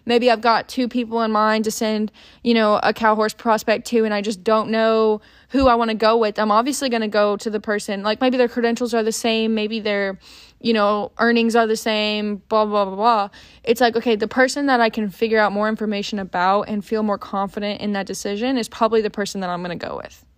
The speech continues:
Just saying. So if you can post more information on the internet to be able to advertise yourself better, I say take the time to do that. And maybe it is tedious and maybe it's annoying and, like, "Oh, I hate social media, I hate building websites, blah, blah, blah."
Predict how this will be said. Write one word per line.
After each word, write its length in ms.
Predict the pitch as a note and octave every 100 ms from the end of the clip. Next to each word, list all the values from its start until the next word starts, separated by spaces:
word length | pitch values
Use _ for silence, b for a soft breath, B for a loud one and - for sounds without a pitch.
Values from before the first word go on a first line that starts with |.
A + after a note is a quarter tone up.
| _ _
Just 220 | C4 D4+
saying. 460 | - F3+ D2+ - A3+ B B B
So 200 | - C4+
if 100 | B3+
you 160 | D#4+
can 180 | F#4 E4
post 380 | D4 C4 C4 C4
more 260 | B3 A#3+
information 600 | A3+ A3+ A3+ G#3+ G#3+ G#3+ G3+
on 160 | G3
the 120 | G3
internet 460 | F3 A3+ G#3+ G3+ - b b b b b
to 220 | - C4
be 160 | G#3+ B3
able 220 | A#3+ A3+
to 60 | F#3
advertise 520 | - G#3+ C#4+ A#3+ G#3+
yourself 320 | G#3 G#3+ G3
better, 400 | G#3 G3+ G3 G3 b b -
I 160 | C#4
say 220 | D4 C4
take 180 | A#3 A3+
the 80 | G#3+
time 240 | A3 G3+
to 80 | G3
do 200 | G3 G#3+
that. 260 | F#3+ G#1+ - _
And 120 | A3+ B3
maybe 280 | C4 C4
it 100 | A#3+
is 180 | A#3+ B3
tedious 520 | - C4 A#3+ A#3 A3+
and 100 | A3
maybe 260 | A3 A3+ A#3
it's 140 | A3+
annoying 500 | A3+ A3 A3 A3 G#3+ G#3
and, 180 | F#3+
like, 180 | F#3 F#3 -
"Oh, 180 | A#3+ A3+
I 60 |
hate 240 | G#3+ A3+ A3
social 240 | A3+ A3
media, 280 | G#3+ G#3+ G3+
I 100 | G3+
hate 200 | G#3+ G#3+
building 220 | G#3+ G3+
websites, 440 | G3 G3 G3 F#3+
blah, 200 | - F#3
blah, 100 | F#3
blah." 320 | G#3 G3+ G3